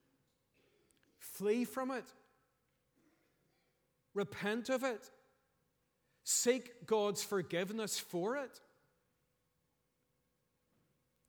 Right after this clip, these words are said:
And that healing and that help to conquer sin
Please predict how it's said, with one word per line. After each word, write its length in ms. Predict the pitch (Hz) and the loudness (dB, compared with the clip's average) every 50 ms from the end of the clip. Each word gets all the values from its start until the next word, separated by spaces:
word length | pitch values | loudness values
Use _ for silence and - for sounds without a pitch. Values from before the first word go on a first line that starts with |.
| _ _ | _ _
And 140 | - 175 180 | -6 -2 2
that 220 | 165 202 214 214 - - - - | 4 2 2 2 0 -10 -12 -4
healing 420 | - 165 165 175 202 214 202 156 117 - - _ _ _ _ _ _ _ _ _ _ _ _ _ _ _ _ _ _ _ _ _ _ _ _ _ _ _ _ _ _ | -2 0 2 2 2 0 -2 -4 -8 -14 -20 _ _ _ _ _ _ _ _ _ _ _ _ _ _ _ _ _ _ _ _ _ _ _ _ _ _ _ _ _ _
and 160 | 180 185 190 | -6 -2 0
that 180 | 190 202 202 196 | 2 0 0 0
help 640 | - - - - 170 175 196 220 214 - - - - | -4 -12 -6 -2 0 0 0 0 -2 -8 -18 -16 -10
to 120 | - 170 | -8 -8
conquer 800 | - - - - 170 175 180 190 180 - 202 185 170 156 147 - - - - _ | -8 -8 -8 -4 -2 -2 -2 -2 -2 0 0 0 0 -2 -6 -12 -20 -20 -20 _
sin 580 | _ - - - - 170 160 160 180 196 175 | _ 2 2 2 4 2 0 0 -2 -4 -8